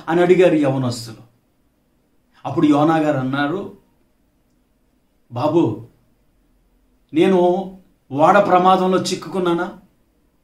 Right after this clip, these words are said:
అందరూ ప్రార్థన చేసుకుంటున్నారు, నేను మాత్రం ఓడ అడుగు భాగానికి వెళ్ళిపోయాను.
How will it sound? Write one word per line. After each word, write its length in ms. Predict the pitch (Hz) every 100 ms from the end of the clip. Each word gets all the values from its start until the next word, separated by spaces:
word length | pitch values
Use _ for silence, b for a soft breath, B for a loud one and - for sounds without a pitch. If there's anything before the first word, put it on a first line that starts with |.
| _ _ _ _ _ _ _ _ _ -
అందరూ 360 | 165 226 262
ప్రార్థన 480 | - 208 214 208 214
చేసుకుంటున్నారు, 560 | 190 - 160 131 123 107 - _ _ _ _ _ _ _ _ _ _
నేను 280 | 139 180 208
మాత్రం 640 | 196 202 208 196 165 156 - -
ఓడ 280 | 151 175 196
అడుగు 260 | 175 190
భాగానికి 480 | 196 180 160 160 139
వెళ్ళిపోయాను. 420 | 127 113 113 104